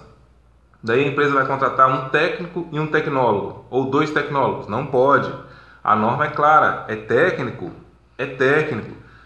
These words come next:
Se a norma mandar contratar engenheiro, é engenheiro. Não se pode trocar um profissional pelo outro, técnico pelo engenheiro, engenheiro pelo técnico, técnico pelo tecnólogo. Não pode.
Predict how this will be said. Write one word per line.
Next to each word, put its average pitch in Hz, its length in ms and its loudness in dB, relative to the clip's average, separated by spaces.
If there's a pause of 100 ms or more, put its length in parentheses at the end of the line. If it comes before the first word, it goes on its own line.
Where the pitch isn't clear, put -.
(160)
Se - 140 -2
a 127 60 8
norma 139 260 2
mandar 127 300 2
contratar 113 400 0
engenheiro, 117 680 -2 (200)
é 123 100 -2
engenheiro. 143 800 0 (120)
Não 143 140 -4
se - 140 -8
pode 185 520 2
trocar 160 420 4
um 170 80 0
profissional 156 480 0
pelo 190 180 2
outro, 156 240 0
técnico 156 340 -2
pelo 143 160 0
engenheiro, 131 380 -2
engenheiro 139 320 -2
pelo 135 160 -4
técnico, - 460 -2
técnico 143 340 -2
pelo 139 40 -10
tecnólogo. 156 720 0 (760)
Não - 260 -4
pode. 190 360 2